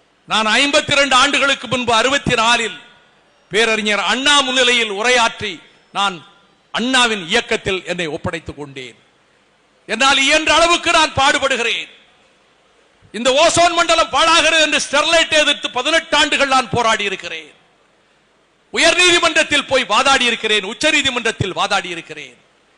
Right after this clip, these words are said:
இந்த தமிழகத்தை பாழ்படுத்துவது வேலிக்கருவனை அழித்து விட்டது விவசாயத்தை மக்களை என்பதனால் அதை எதிர்த்து போராடி இருக்கிறேன். நீதிமன்றத்தில் ஒரு தீர்ப்பாணையை பெற்றிருக்கிறேன். தென்பாண்டி மண்டல அழிந்துவிடும் நியூட்ரோனாவில் என்று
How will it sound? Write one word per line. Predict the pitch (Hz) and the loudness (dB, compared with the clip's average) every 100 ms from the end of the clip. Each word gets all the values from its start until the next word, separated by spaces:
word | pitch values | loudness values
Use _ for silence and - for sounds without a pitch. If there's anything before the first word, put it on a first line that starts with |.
| _ _ _ _ | _ _ _ _
இந்த | 285 - | -4 0
தமிழகத்தை | 262 339 339 349 349 320 | 0 2 2 2 0 0
பாழ்படுத்துவது | 220 330 320 330 302 311 | 2 2 2 -2 -2 -4
வேலிக்கருவனை | 226 262 359 339 - 311 294 277 190 | 0 2 2 2 0 0 2 0 0
அழித்து | 247 330 - | 0 0 -2
விட்டது | 330 269 302 | -4 -2 -2
விவசாயத்தை | 262 277 277 277 247 247 | 0 0 2 2 2 -2
மக்களை | 202 196 226 233 | -4 -4 -4 -2
என்பதனால் | 214 196 196 190 165 - | -2 -4 -6 -6 -6 -10
அதை | - 202 269 | -4 2 2
எதிர்த்து | 294 349 349 320 | 2 0 -2 -4
போராடி | 262 269 277 | 0 2 2
இருக்கிறேன். | 254 240 233 226 196 - - - | 0 0 0 0 0 -6 -20 -10
நீதிமன்றத்தில் | 170 277 254 226 208 - 196 | -2 0 0 0 -2 -2 -2
ஒரு | 175 156 | -4 -4
தீர்ப்பாணையை | 233 254 - 196 180 151 | -4 -4 -2 0 0 -4
பெற்றிருக்கிறேன். | - 156 175 147 131 131 117 - _ _ _ _ _ _ _ _ _ _ _ | -6 -8 -8 -8 -10 -16 -16 -20 _ _ _ _ _ _ _ _ _ _ _
தென்பாண்டி | 220 254 320 330 349 | -2 0 2 2 2
மண்டல | 339 311 339 | 0 2 2
அழிந்துவிடும் | 330 - 226 302 359 359 349 339 - 226 | 2 -2 0 2 2 2 2 0 -4 -4
நியூட்ரோனாவில் | 311 320 311 294 269 269 | -2 2 2 4 2 2
என்று | 262 247 233 202 | 0 0 -2 -4